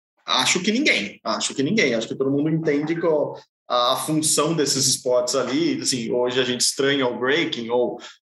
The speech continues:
a grande maioria estranha o breaking. Pelo que eu tô vendo, o andar da carruagem, pra falar uma expressão bem velha, falando em velhices aqui,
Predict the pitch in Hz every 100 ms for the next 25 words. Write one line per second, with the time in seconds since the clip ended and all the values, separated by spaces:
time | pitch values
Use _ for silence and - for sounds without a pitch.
0 | - 110 120 139 135 127 123 131 131 131
1 | 120 101 135 160 139 - - _ 160 214
2 | 165 160 131 123 151 123 117 117 127 135
3 | 127 110 - 120 117 117 139 135 110 110
4 | 107 113 113 113 - - 123 127 117 147
5 | 170 165 131 139 147 120 113 127 156 143
6 | 135 131 131 160 - 127 123 165